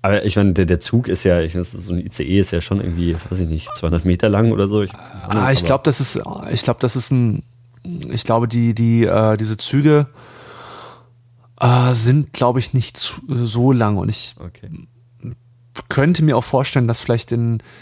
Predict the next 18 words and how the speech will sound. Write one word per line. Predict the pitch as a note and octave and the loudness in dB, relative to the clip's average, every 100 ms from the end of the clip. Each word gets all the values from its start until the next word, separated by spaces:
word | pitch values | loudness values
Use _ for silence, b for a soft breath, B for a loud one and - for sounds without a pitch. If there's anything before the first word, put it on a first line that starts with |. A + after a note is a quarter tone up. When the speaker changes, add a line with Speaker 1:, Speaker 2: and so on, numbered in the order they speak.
| B B B B B B B _ _ - | B B B B B B B _ _ -6
Speaker 2:
in | B2+ A2+ | -4 -2
Puttgarden, | - B2 - B2 C#3+ C3+ A2+ G2 - - | -2 -4 0 2 4 4 2 0 -4 -6
wo | A2+ A#2 | -2 0
du | A#2 | 2
wieder | B2 | 0
von | - A2 | 0 -4
der | A2 | -2
Fähre | - A2 | 0 0
runtergehst, | G#2+ A#2+ C#3 A#2 F2+ - | 2 2 2 0 -2 -4
dass | A2+ | -2
da | - A2 | -2 0
vielleicht | C3+ A2+ | 0 0
sogar | A#2+ B2 | 2 2
noch | A2+ | 4
ein | A#2+ | 2
Zugteil | - B2+ - A2+ | 0 -2 0 0
drangehangen | G#2 A2 B2+ G#2 G#2 G2 | 2 0 0 0 0 0
wird. | F#2+ - | -4 -6